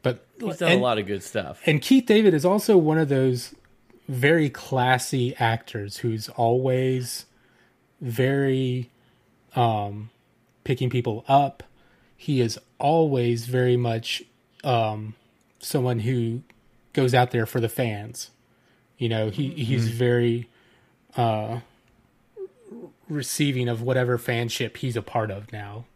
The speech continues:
Speaker 1: whether it be Mass Effect or Halo or Gargoyles or all the other stuff he's done. Um, 'cause he's been a heck of an actor on screen in front of the camera as well, not
Speaker 3: Yep.
Speaker 1: just voice
Speaker 2: Yeah.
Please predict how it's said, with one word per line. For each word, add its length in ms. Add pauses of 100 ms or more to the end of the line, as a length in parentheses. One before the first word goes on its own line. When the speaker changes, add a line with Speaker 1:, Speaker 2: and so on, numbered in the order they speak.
Speaker 1:
whether 260
it 80
be 120
Mass 280
Effect 320
or 80
Halo 500
or 140
Gargoyles 640
or 80
all 140
the 120
other 160
stuff 320
he's 180
done. 320 (640)
Um, 360 (400)
'cause 180
he's 180
been 260
a 60
heck 240
of 100
an 160
actor 380
on 120
screen 380
in 80
front 160
of 60
the 60
camera 340
as 120
well, 340 (520)
not 140
Speaker 3:
Yep. 20
Speaker 1:
just 180
voice 260
Speaker 2:
Yeah. 60